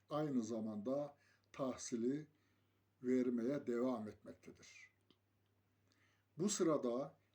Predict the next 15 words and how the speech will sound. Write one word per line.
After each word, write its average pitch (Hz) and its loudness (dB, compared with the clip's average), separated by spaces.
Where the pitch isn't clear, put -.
Ermenek'in 170 4
Gargara 139 2
köyünde 120 2
Fazlullah 147 0
Efendi 131 0
adıyla 120 0
bir 147 0
de 120 0
öğrencisi 117 0
vardır. - -12
Bu 165 6
öğrencisiyle 151 4
beraber 113 2
Orta 151 2
Torosların 131 0